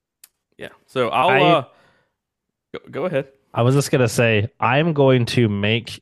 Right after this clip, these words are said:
Speaker 2: a just pre-educated guess, not on which way it's gonna sway one way or another. I would argue that there's one, I'm gonna, I'm, before I say the name of it, I have one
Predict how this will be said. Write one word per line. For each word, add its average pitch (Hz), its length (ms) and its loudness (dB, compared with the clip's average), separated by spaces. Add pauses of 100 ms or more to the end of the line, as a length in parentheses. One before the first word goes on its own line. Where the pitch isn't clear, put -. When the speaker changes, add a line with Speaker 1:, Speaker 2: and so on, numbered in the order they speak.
Speaker 2:
a 95 460 -2 (1200)
just - 360 -4 (400)
pre-educated 120 1200 0 (1000)
guess, 120 360 0
not 127 180 2
on 120 100 0
which 123 200 -2
way 117 100 2
it's 107 100 -4
gonna 107 140 0
sway 113 180 0
one 107 280 0
way 104 100 0
or 101 60 0
another. 104 400 -2 (680)
I 127 200 2
would 147 200 4
argue 120 580 2 (800)
that 101 100 -18
there's 107 180 -2
one, 110 300 0
I'm 131 160 0
gonna, 147 140 2 (160)
I'm, 127 100 2
before 135 260 0
I 135 80 4
say 120 180 2
the 113 80 0
name 104 180 0
of 113 100 2
it, 139 160 2 (300)
I 123 120 0
have 113 200 -2
one 120 640 0